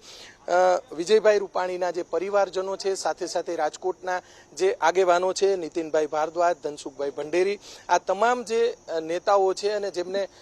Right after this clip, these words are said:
વિજયભાઈ સાથે પારિવારિક સંબંધો છે તેવા પણ રાજનેતાઓ છે તે અત્યારે પહોંચ્યા છે. એક સાલસ વ્યક્તિત્વ,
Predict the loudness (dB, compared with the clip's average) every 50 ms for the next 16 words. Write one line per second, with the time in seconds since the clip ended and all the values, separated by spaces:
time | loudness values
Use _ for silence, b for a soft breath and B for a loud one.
0 | B B B -10 -4 2 2 4 4 4 2 2 0 -2 -2 -2 -2 -4 -2 0
1 | -2 -2 0 0 0 -2 -2 -2 -6 -8 -10 -6 -4 -4 -4 -2 -2 -4 -4 -4
2 | -6 -8 -8 -6 -4 -2 -2 -2 -2 -4 -6 -6 -6 -8 B B B B B B
3 | -2 4 6 6 6 6 4 -2 -2 -2 -2 0 0 0 0 0 -4 -6 -10 -14
4 | -8 0 4 6 6 6 6 4 2 2 2 2 -2 -2 -2 -2 -2 0 0 0
5 | 2 2 0 -4 -4 B B B B B -6 -4 -2 2 4 6 6 6 4 2
6 | 0 -2 -2 -2 _ -6 -12 -12 -10 -4 2 4 4 4 4